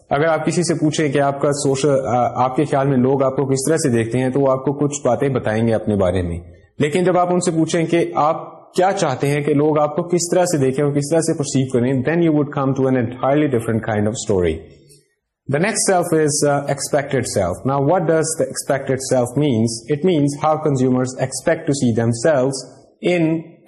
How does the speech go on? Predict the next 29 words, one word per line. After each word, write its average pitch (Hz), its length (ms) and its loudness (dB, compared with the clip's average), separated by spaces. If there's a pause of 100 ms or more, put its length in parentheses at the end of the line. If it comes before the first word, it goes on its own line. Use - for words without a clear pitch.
(140)
at, 147 300 -2
uh, 139 240 2 (280)
some 143 140 2
specific - 1400 -2
point 120 560 0
in 131 60 0
the 123 140 2 (140)
future۔ 95 460 0 (240)
اس 151 120 -4
کا 196 80 2
مطلب 180 300 2
یہ 185 100 4
ہے 165 140 2
کہ 170 100 0
کنزیومرز 147 760 2
جو 139 60 2
ہیں 127 480 -2 (500)
ایک 156 200 -4
سرٹن 208 340 0
ٹائم 156 260 0
پیریڈ 147 500 0
کے 131 140 0 (480)
دوران 131 520 0 (360)
اپنے 165 300 0
آپ 143 200 -2
کو 165 100 2
کس 160 240 -2
طرح 151 160 2
سے 143 500 -2